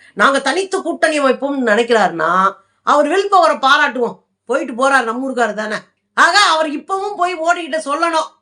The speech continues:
"இங்க பாருங்க, சும்மா ஓயாம உங்க ஃப்ரெண்ட் அமித்ஷா எப்ப பார்த்தாலும் கூட்டாட்சி கூட்டாட்சின்னு எல்லாத்தையும் கிளப்பி விட்டுட்டு இருக்காரு, இது சரிப்பட்டு வராது, பார்த்து இருந்துக்கங்க, இல்லைன்னா கூட்டணியை கழிச்சுன்னு நான் பாட்டுக்கு இருந்துக்கிறேன் வீட்டுல" அப்படின்னு சொல்றதுக்கு தான் இருபத்தி ஆறாம் தேதி போறாராம்.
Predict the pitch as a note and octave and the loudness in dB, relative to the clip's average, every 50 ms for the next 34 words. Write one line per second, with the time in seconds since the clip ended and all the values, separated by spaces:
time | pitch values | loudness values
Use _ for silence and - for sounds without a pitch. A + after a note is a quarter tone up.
0 | _ _ - B3 C4+ - C#4+ D4 D4+ D4+ D4 D4 D4+ D#4 D#4 D#4 - C#4+ C#4+ D4 | _ _ -12 -10 -6 -2 -2 0 0 0 -2 -2 -2 -2 -4 -6 -10 -12 -10 -10
1 | D4+ D4+ D#4 D#4 D4+ C#4 C#4 C#4+ C#4+ C#4+ C#4+ D4+ D4 D#4+ D4+ C#4+ C#4 A3 - C4+ | -6 -2 -2 0 0 0 -2 -4 -4 -4 -4 -4 -4 -4 -4 -4 -6 -8 -6 -6
2 | C4+ C#4+ C#4+ D4+ C#4+ C4 C4+ D4 C4+ - - C4 D4 D4+ D#4 C#4+ - - _ _ | -6 -4 -2 0 0 0 -2 -4 -10 -12 -8 -6 -2 -2 -2 -2 -2 -6 _ _
3 | _ _ - A#3+ A#3+ C#4+ D#4 B3 C#4 C#4 C4+ C#4+ D4 D#4+ D#4 B3+ C#4+ D#4+ B3+ - | _ _ -10 -8 -6 -6 -6 -4 -4 -6 -4 -4 -6 -6 -6 -10 -12 -8 -4 -4
4 | D4 C#4 C#4 D#4 D4+ - C4+ D4+ - - D4 D4 C#4+ D4 C#4+ D4 D#4 D#4 C#4+ C#4+ | -4 -4 -4 -8 -12 -12 -12 -8 -4 -4 -4 -4 -4 -8 -10 -8 -8 -6 -6 -6
5 | C#4+ - D#4 C#4 C4+ C#4+ C#4+ - D4+ D4+ B3+ C4+ C#4 A3 C4+ C4+ C#4 C#4 D#4 D4+ | -6 -8 -8 -8 -6 -6 -6 -8 -10 -12 -12 -12 -12 -10 -10 -8 -8 -8 -8 -8
6 | A#3 B3 B3+ C4 B3 C#4+ C#4 C4+ B3+ A#3+ A#3 B3 B3 A3+ A#3 - - - _ _ | -10 -10 -12 -10 -10 -10 -10 -6 -4 -2 -2 -2 -2 -4 -6 -8 -10 -14 _ _
7 | _ _ _ _ _ _ _ - G#3+ A#3 C#4 D#4+ E4 - F4 E4+ E4+ D#4+ D4+ D#4 | _ _ _ _ _ _ _ -2 0 2 2 2 0 -2 -6 -8 -8 -8 -8 -6
8 | A#3+ C#4+ C#4 C#4+ D#4 E4+ D#4+ D4 C#4 C#4+ D#4+ D#4 D4+ D#4+ D4+ C#4+ D4+ D4 C#4+ B3+ | -6 -4 -4 -2 -2 -2 -2 -2 -2 -4 -4 -4 -6 -8 -8 -6 -6 -6 -4 -4
9 | A#3+ C4+ C#4 C4+ C#4+ C#4+ D4+ C#4 C4 B3 C4+ C4+ D4+ B3+ B3+ C4+ C#4 C4+ C4 B3 | -4 -4 -6 -6 -6 -4 -4 -2 -2 -2 -2 -4 -4 -6 -8 -8 -8 -6 -4 -2
10 | A3+ G#3+ A#3 B3 A3 A#3 A#3 G#3+ - _ _ _ _ _ _ - A3+ B3 A#3+ - | -2 -2 -4 -6 -6 -6 -6 -8 -8 _ _ _ _ _ _ -4 -2 -2 -2 -4
11 | A#3+ B3+ D#4 E4+ F4+ E4+ - C#4+ D4 D#4 E4 E4+ E4 E4 - - E4 F4 D#4+ D4 | -6 -6 -6 -6 -8 -6 -4 -2 0 0 2 0 0 0 0 -2 -4 -4 -4 -2
12 | D4+ D#4+ D#4+ D#4 D4 C#4+ C#4 C4+ C4 C4 D4 D4+ A#3 - C4+ C4+ C4+ C4 B3+ A#3 | -2 -2 0 0 0 0 0 0 0 -2 -4 -4 -2 -2 0 2 4 4 2 2
13 | A#3 A#3+ - | 2 0 -2